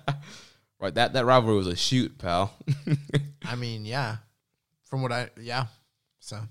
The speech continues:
Speaker 2: the, the simple answer here, Greg, no, he did not.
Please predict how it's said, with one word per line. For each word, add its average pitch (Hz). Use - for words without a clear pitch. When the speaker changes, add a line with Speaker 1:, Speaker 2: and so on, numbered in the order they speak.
Speaker 2:
the, 131
the 139
simple 151
answer 143
here, 135
Greg, 135
no, 113
he 113
did 107
not. 98